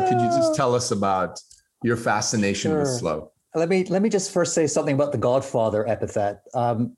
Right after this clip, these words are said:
Speaker 2: I'm very fond of that too, 'cause it's got a slight edge to it. It, it sort of sounds to me always like, you know, if you don't slow down, you may wake up tomorrow morning with a horse's head on your pillow, <laughs> right? So it's kinda like, it's, um, it, it's got a slight sort of, you know,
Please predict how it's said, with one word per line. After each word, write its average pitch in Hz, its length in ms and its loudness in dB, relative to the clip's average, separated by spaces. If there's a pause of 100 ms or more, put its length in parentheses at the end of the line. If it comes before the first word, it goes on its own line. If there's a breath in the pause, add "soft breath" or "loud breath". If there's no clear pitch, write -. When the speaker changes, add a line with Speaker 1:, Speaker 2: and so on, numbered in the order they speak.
(180)
Speaker 2:
I'm 170 180 2
very 202 160 4
fond 170 240 2
of 143 60 2
that 139 120 2
too, 143 220 2
'cause 117 180 -2
it's 131 140 -4
got 143 160 2
a - 20 0
slight 139 300 0
edge 135 300 0
to 165 120 2
it. 165 80 4
It, 123 180 0
it 139 220 -2
sort 160 160 2
of 143 60 2
sounds 143 300 0
to - 60 -2
me 135 120 4
always 127 260 2
like, 120 300 0 (480 soft breath)
you 120 40 0
know, 117 40 2
if 113 80 -2
you 139 80 2
don't 135 260 2
slow 127 240 0
down, 110 300 2
you 117 100 4
may 120 140 2
wake 113 260 0
up 113 140 -2
tomorrow 113 300 2
morning 113 260 2
with 104 80 0
a 101 40 0
horse's 107 380 -2
head 117 300 0
on 101 100 -2
your 104 80 -2
pillow, 101 280 0
<laughs> - 20 2
right? 123 340 0
So 233 140 2
it's 214 240 -2
kinda 208 220 2
like, 185 300 -2 (600 loud breath)
it's, - 240 -2
um, 123 340 2 (140)
it, 87 120 -4 (180)
it's - 120 -2
got 170 140 2
a 147 40 0
slight 147 280 0
sort 131 120 -2
of, 95 140 -8 (120)
you 147 100 -2
know, 101 240 -4